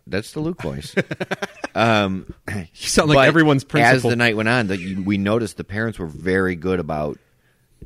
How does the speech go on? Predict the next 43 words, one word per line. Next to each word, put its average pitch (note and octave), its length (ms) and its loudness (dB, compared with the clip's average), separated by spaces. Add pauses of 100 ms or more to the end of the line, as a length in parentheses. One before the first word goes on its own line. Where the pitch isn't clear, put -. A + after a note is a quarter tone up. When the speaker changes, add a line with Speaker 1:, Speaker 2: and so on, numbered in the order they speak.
(440)
Speaker 1:
you F2+ 80 -4
know, D#2 100 -8 (240)
"You E3+ 120 0
Speaker 2:
Yeah. F3 100 4
Speaker 1:
sh-, B2 160 -8 (220)
should - 180 -8
be F#3+ 80 2
respectful. C3+ 560 -2
Da, C#3+ 140 -2
da, C3 120 -2
get A#2+ 140 -4
in D3+ 60 -6
that B2 180 -4
seat, - 320 -8
you F#2+ 100 -2
know, F#2+ 160 2
da, B2+ 140 -2
da, A#2+ 100 -2
da, A#2 140 -2
da, A2 140 0
da." G2+ 160 -2 (360)
Speaker 2:
Pick C4+ 140 4
up E3+ 80 2
that D#3+ 180 4
blood. D3 140 4
Speaker 1:
Doing C3+ 160 4
that. G#2+ 200 -2 (360)
"You, F3+ 240 4
Angie, C#3 340 -2
pick - 140 4
up - 100 -2
that G3+ 180 -2
blood." - 240 -6
Speaker 2:
<laughs> - 60 -10 (260)
Speaker 1:
But A2+ 300 2
they A#2+ 140 2
actually, A#2 340 0
apo-, A2 200 -4
yeah, G2 200 0
I F#2 60 0
hope G2+ 180 0
we F#2 80 -2
weren't, F2+ 320 -4